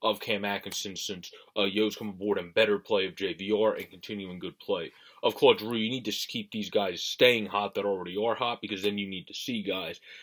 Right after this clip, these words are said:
that haven't been getting it going fully yet, um, like the Lindbloms who've had his moments, but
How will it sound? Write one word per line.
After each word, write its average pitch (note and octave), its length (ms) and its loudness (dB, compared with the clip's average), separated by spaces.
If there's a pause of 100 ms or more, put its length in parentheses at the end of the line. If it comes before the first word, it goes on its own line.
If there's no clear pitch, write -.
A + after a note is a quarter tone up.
(120)
that G#2+ 140 4
haven't B2+ 320 6
been G#2 120 0
getting G2 240 -2
it F2+ 140 -8
going F#2 280 2
fully F#2+ 440 -4
yet, F2+ 260 -2 (1000)
um, G2 340 0 (340)
like A2 340 6
the G#2+ 100 6
Lindbloms G2+ 560 4
who've G2 160 -6
had G2+ 200 0
his F2+ 140 -10
moments, A2+ 420 0
but F#2 300 -2